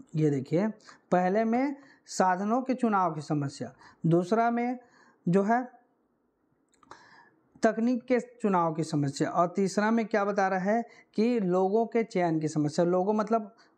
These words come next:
वर्ग के लोगों के चयन की समस्या। तो इसमें व्यक्तिगत वितरण और दूसरा क्रियात्मक वितरण। इस प्रकार से जो है आपको याद रखना है, इन तीनों पॉइंट को याद रखना पड़ेगा कि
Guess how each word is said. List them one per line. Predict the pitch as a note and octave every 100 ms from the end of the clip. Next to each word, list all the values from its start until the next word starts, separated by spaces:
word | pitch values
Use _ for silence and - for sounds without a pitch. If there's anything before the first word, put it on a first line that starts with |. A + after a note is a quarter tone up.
| E3
वर्ग | G3 A#3 A#3 A3+
के | A#3+ A#3+
लोगों | G3+ F#3 G3+
के | G3 G3+
चयन | - D#3 D3+
की | E3
समस्या। | D#3+ D#3 D3+ D3+ D3+ - - - - _ -
तो | F#3 F#3
इसमें | F3+ G3
व्यक्तिगत | F#3 E3 - G3+ G#3+ G#3
वितरण | G#3+ A3+ A#3+
और | - E3
दूसरा | D3 D3 A3
क्रियात्मक | A#3 E3+ D3 C#3 D#3 A#3+ C4+ - - -
वितरण। | D#3+ C#3+ C#3+ E3
इस | A3+ A3
प्रकार | G#3+ G3+ G3
से | G3+ F#3
जो | F#3
है | F#3+
आपको | F3+ E3+ - G3
याद | D3+ D3 F3
रखना | F#3 G3+ G3+
है, | A#3+ C4 - - -
इन | G#3 A3+ G3 _ _ _ _ - -
तीनों | G#3 A3 B3+ C#4 - _ _ _ _ _ _ _ _ _ _ _ _ _ _ _ _ -
पॉइंट | F#3 A3 A#3
को | B3
याद | A#3 A3
रखना | A3+ G#3 G#3
पड़ेगा | A3 G#3+ A3
कि | - _ _ _ _ F#3+